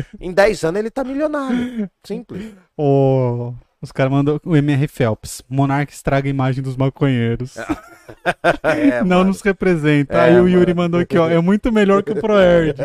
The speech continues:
Speaker 1: <laughs>
Speaker 2: Mano, você fez Proerd?
Speaker 1: Não, eu não, é, disso eu me livrei, mano.
Speaker 2: Eu
Speaker 1: Disso
Speaker 2: fiz
Speaker 1: eu me livrei.
Speaker 2: Proerd, porque
Speaker 1: É.
Speaker 2: eu estudava no sesi aqui, e aí ia lá, o policial, acho que era,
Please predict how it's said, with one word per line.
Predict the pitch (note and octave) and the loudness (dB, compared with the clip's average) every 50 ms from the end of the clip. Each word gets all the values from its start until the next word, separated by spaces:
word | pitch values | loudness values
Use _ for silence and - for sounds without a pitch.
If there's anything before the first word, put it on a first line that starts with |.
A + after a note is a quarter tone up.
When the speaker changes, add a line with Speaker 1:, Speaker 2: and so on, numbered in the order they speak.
| D#3 - G3+ A#3+ C4+ C#4 | -4 -2 -2 -2 -2 -2
Speaker 1:
<laughs> | C#4 C#4 D4 C4 A3+ C4 D4+ | -2 -2 -2 -2 -4 -6 -2
Speaker 2:
Mano, | C#4 B3+ A#3 G3 E3+ D#3+ E3 F3+ - G3+ - - E3 - | 0 2 2 2 0 0 -4 -8 -10 -12 -12 -12 -14 -6
você | - C4 A#3+ | -6 -4 -2
fez | - D4 A#3 - | 0 -2 -2 0
Proerd? | - G3+ G#3+ A3 G3+ D#3+ C#3 B2 C3+ C#3 - _ _ _ | 0 2 2 2 2 0 -2 -4 -10 -14 -14 _ _ _
Speaker 1:
Não, | G#2 A#2 A#2 B2 B2 A#2 | -4 0 2 2 2 2
eu | A#2 | 0
não, | A#2+ B2 A2 | -2 -2 -4
é, | A#2 B2 A2 | -4 -8 -8
disso | A2+ A2+ C#3 D3 - - D3 | -6 -6 -6 -6 -4 -4 -4
eu | |
me | C3 C#3+ | -4 -4
livrei, | C#3 C#3+ D3 B2 A#2 A#2+ A2+ A2 G#2 | -4 -4 -4 -2 -2 -2 0 0 0
mano. | F#2+ G2 F#2+ F#2 F2 A3 | -2 -2 -4 0 2 2
Speaker 2:
Eu | G#3 A3+ | 2 2
Speaker 1:
Disso | G3+ - B3 | 0 -2 -2
Speaker 2:
fiz | B3 A3+ | -2 -2
Speaker 1:
eu | A3+ B3 | -2 0
me | A3 | 2
livrei. | G3+ F3+ E3 | 2 4 4
Speaker 2:
Proerd, | D#3+ E3 E3 E3 F3 G3+ A3 - _ _ _ | 2 2 0 -2 -6 -10 -12 -14 _ _ _
porque | - E3+ A#2+ | -6 -2 0
Speaker 1:
É. | A#2+ A2+ E3 D#3+ D#3+ D#3 D3+ D3+ D3 C3+ C3+ C#3+ D3 - _ _ _ _ _ _ _ _ - | 0 0 0 -2 -2 0 0 0 0 0 -2 -6 -10 -18 _ _ _ _ _ _ _ _ -10
Speaker 2:
eu | D3+ | -8
estudava | - - C#3+ C#3+ C#3+ C#3+ | -8 -4 -4 -4 -4 -4
no | D3 D3 | -6 -8
sesi | - - - C#3+ C#3 C3+ - C#3+ | -6 -4 -2 -2 -2 -2 -4 -8
aqui, | - - - C#3+ D3+ | -10 -8 -8 -4 -2
e | D#3 | 0
aí | D3+ D3+ D#3 | 0 0 0
ia | D#3 D#3 | 0 0
lá, | D3 C3+ C3 | 0 0 0
o | B2 | -2
policial, | - - C#3+ C#3 - - - C#3 C3 | -2 -6 -10 -10 -10 -8 -6 -6 -6
acho | C3 - - | -6 -8 -6
que | - | -6
era, | C#3 C3+ C#3 C3+ C3+ C3 B2+ B2 A#2+ A#2 | -4 -2 -2 -2 0 -2 -2 -2 -4 -6